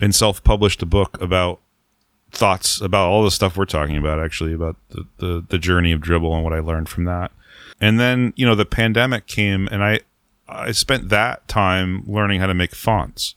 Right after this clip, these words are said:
<laughs> So, like, total kind of one eighty there, but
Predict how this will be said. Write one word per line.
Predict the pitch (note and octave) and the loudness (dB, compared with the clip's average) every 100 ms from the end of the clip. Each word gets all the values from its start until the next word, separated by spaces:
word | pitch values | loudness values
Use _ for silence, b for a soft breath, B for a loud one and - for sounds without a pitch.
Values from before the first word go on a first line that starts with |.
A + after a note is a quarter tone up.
| - | -12
<laughs> | - - - - E3 - F3 | -10 -12 -14 -8 -6 -2 -4
So, | - - - - - _ B B B B B B | -2 -4 0 0 0 _ B B B B B B
like, | A3 C3+ - _ _ | 0 0 0 _ _
total | - D3+ D3 D3 C3 A2+ - - _ _ _ | 2 4 6 4 4 2 -4 -20 _ _ _
kind | - A#2+ A2 | 0 2 2
of | G#2 - - A2+ | -2 -12 -8 2
one | A#2+ A#2 | 4 4
eighty | B2+ A2 | 2 2
there, | G2 F#2+ F#2 | 2 2 2
but | F2+ G2 | 0 0